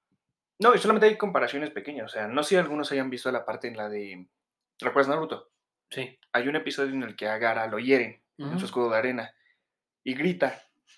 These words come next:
Speaker 2: Ajá.
Speaker 1: Ajá. En la parte de, hay un doblaje que es el español, de
Speaker 2: Ujú.
Speaker 1: España, el castellano. Sí, creo que sería castellano, no estoy seguro.
Speaker 2: Sí, es castellano.
Speaker 1: Ese sonó muy falso el grito, tanto que hasta
Speaker 2: <laughs>
Speaker 1: sus mismos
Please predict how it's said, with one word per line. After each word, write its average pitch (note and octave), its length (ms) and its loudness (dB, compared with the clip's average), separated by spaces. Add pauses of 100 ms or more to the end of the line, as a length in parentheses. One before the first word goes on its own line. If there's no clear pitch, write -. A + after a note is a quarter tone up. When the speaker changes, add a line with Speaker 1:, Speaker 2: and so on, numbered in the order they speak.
(160)
Speaker 2:
Ajá. F#3 340 -4 (180)
Speaker 1:
Ajá. - 300 -14
En B2+ 140 -2
la B2 120 4
parte D#3 260 4
de, D#3 240 -2
hay D3 140 0
un G3 60 2
doblaje F#3+ 380 6
que D3+ 80 -4
es C#3+ 80 -4
el D3 80 0
español, F3 580 0
de D3 80 -10
Speaker 2:
Ujú. E3 140 -2
Speaker 1:
España, C3+ 420 0
el C#3 100 -4
castellano. A2+ 680 -4 (340)
Sí, F#3 100 -4
creo D#3+ 140 -8
que - 60 -10
sería A#2+ 180 -4
castellano, A2+ 360 -12
no - 20 -8
estoy A2 160 -16
seguro. A2+ 240 -8
Speaker 2:
Sí, G#3 160 4
es D#3+ 120 2
castellano. A2+ 360 -8 (500)
Speaker 1:
Ese D#3 460 -4 (140)
sonó F3+ 260 4
muy G3+ 260 4
falso G3 380 8
el D#3 60 -6
grito, D3 280 -2
tanto F3 300 4
que E3+ 80 4
hasta D3+ 260 6
Speaker 2:
<laughs> - 0 -
Speaker 1:
sus D3 160 -4
mismos F3+ 340 -2